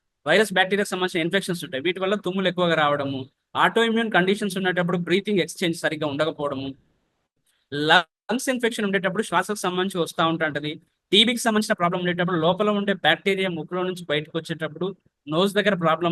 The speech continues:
అవ్వడము, స్మెల్ సరిగ్గా ఉండకపోవడము, ఇవన్నీ దీంతో పాటుగా ఫిజికల్ డ్యామేజెస్, any accidents, any fightings, ఏదైనా ప్రాబ్లం అయినప్పుడు నోస్ కు సంబంధించిన ప్రాబ్లం ఏర్పడతా ఉంటుంటది.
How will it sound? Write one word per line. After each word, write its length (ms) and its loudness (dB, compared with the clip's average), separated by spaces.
అవ్వడము, 260 2
స్మెల్ 280 0
సరిగ్గా 340 0
ఉండకపోవడము, 640 -4
ఇవన్నీ 440 4
దీంతో 320 0
పాటుగా 280 0
ఫిజికల్ 340 0
డ్యామేజెస్, 380 0
any 140 2
accidents, 360 0
any 180 2
fightings, 320 2
ఏదైనా 280 2
ప్రాబ్లం 240 -2
అయినప్పుడు 260 -2
నోస్ 200 4
కు 100 -6
సంబంధించిన 380 -2
ప్రాబ్లం 300 2
ఏర్పడతా 320 -2
ఉంటుంటది. 360 0